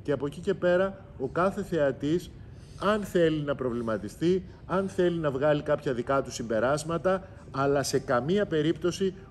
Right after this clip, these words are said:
ούτε το θέατρο δεν υπάρχει για να διδάξει, δεν υπάρχει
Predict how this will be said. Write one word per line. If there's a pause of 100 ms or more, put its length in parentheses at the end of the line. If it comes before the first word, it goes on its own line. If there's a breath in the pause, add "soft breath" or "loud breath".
(120 loud breath)
ούτε
το
θέατρο
δεν
υπάρχει
για
να
διδάξει, (560 loud breath)
δεν
υπάρχει